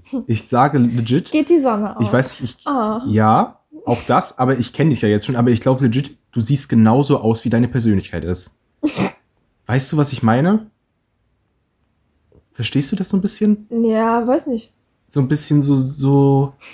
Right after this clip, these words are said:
Speaker 1: <laughs> Jetzt bist du mich spannend.
Speaker 2: Oh, das ist schwer. Wie sagt man das? Ein bisschen durchgeknallt. <laughs> So.
Speaker 1: Aber, ähm, also
Speaker 2: Ja?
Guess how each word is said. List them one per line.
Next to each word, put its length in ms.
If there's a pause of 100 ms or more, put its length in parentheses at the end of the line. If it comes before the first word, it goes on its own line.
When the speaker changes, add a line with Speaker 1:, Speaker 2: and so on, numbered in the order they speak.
(400)
Speaker 1:
<laughs> 640
Jetzt 200
bist 140
du 40
mich 160
spannend. 300
Speaker 2:
Oh, 20
das 180
ist 140
schwer. 440
Wie 60
sagt 420
man 120
das? 140
Ein 40
bisschen 220
durchgeknallt. 680 (160)
<laughs> 120
So. 360 (1120)
Speaker 1:
Aber, 400 (640)
ähm, 280
also 380 (1400)
Speaker 2:
Ja? 380